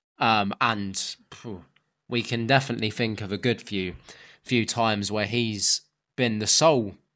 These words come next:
sole reason for some real painful memories for us. Some of those massive defeats we've had, which seems a, a reoccurring theme on the pod right lately, talking about Arsenal's hammerings in recent years against big teams, um, in that Arsenal team that were taking batterings.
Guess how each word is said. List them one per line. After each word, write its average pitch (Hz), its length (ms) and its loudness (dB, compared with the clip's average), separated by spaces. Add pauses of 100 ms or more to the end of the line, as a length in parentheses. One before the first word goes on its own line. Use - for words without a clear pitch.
sole 214 320 4
reason 127 460 2
for 104 180 -8
some 117 240 -4
real 127 140 -2
painful 127 500 -4
memories 101 440 -6
for - 160 -10
us. 85 220 -4 (260)
Some 170 220 4
of 160 60 2
those 135 340 2 (520)
massive 143 460 2
defeats 139 440 0
we've 117 100 -8
had, 123 180 0
which - 320 -4
seems 262 340 0
a, 185 120 4 (260)
a 151 60 0
reoccurring 170 600 4
theme 208 320 2
on 117 100 -2
the 104 80 -4
pod 104 280 -2
right 110 240 0
lately, 107 380 0
talking 127 280 -6
about 127 120 0
Arsenal's 127 540 0 (360)
hammerings 123 560 0
in 104 100 -6
recent 120 340 -2
years 117 220 0
against 113 420 -4
big 123 160 -6
teams, 90 600 -4
um, 101 240 0 (180)
in 113 140 -2
that 113 100 -2
Arsenal 117 420 2
team 104 360 -2
that 101 160 -6
were 113 100 -4
taking 107 500 -4
batterings. 90 800 -2